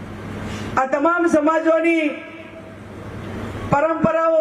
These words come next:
મર્યાદાઓ, એક બેન દીકરી માટે એક મહિલા તરીકે મારે કેટલું જ કરવાનું હોય, આ જવાબદારી આજે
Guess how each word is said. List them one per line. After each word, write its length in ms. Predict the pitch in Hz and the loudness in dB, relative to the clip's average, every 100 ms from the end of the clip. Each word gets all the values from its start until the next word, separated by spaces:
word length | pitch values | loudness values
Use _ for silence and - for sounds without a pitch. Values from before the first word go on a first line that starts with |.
| 294 | 4
મર્યાદાઓ, 680 | 285 311 330 320 330 330 311 262 - - - - - - - - - 277 | 2 4 2 4 4 6 4 2 -4 -10 -16 -16 -16 -12 -10 -10 -2 0
એક 80 | 277 | 2
બેન 240 | 294 320 330 320 | 2 4 4 2
દીકરી 320 | 311 330 320 | 4 4 6
માટે 280 | 302 311 330 339 294 226 - - - - - - - - - - - - 277 | 4 4 4 4 0 -6 -14 -18 -18 -20 -20 -20 -20 -18 -18 -16 -16 -2 0
એક 100 | 285 277 | 2 2
મહિલા 300 | 311 349 330 | 2 2 4
તરીકે 360 | 320 330 330 320 | 2 4 2 4
મારે 260 | 320 320 311 | 4 2 2
કેટલું 340 | 311 311 359 339 | 0 2 0 2
જ 60 | |
કરવાનું 460 | 330 320 339 330 320 302 | 0 2 2 4 4 4
હોય, 260 | 330 302 254 - - - - - - - - - - | 4 2 -2 -12 -20 -20 -20 -20 -20 -20 -20 -6 -4
આ 120 | 269 | 2
જવાબદારી 640 | 269 311 320 320 320 330 | 4 4 2 2 2 2
આજે 260 | 302 302 | 2 2